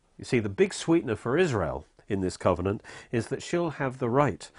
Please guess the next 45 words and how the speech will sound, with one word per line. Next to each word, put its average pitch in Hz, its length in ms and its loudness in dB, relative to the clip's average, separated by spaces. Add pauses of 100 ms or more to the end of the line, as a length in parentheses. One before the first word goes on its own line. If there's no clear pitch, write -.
(200)
to 117 120 -2
have 117 200 -2
a 107 40 -2
temple 131 460 -6
on 101 180 -4
her 107 240 0
holy 131 280 4
place. - 420 -10 (560)
And 104 200 0
many 175 260 2
Jews 78 480 -6
will 95 160 -2
see 160 420 0
the 135 180 -2
Antichrist 123 580 -4
as 127 140 -4
a 139 40 -2
messianic 180 560 -4
figure, 196 380 0 (640)
because 131 300 2
they 170 120 6
believe 160 380 2
that 165 140 0
only 190 280 2
the 180 140 -4
Messiah, 170 480 -4
many 139 280 0
do 87 360 -4
anyway, 95 340 -4 (240)
believe 127 280 0
that 127 140 -2
only 180 220 0
the 175 140 -2
Messiah 143 500 -2
can 101 180 -4
restore 107 400 0
the 107 100 -2
temple 131 420 -4
to - 160 -8
them. 71 180 -14 (1120)
The 110 100 4
Antichrist 127 640 4
will 127 140 0
also 147 240 0
seem 139 460 -2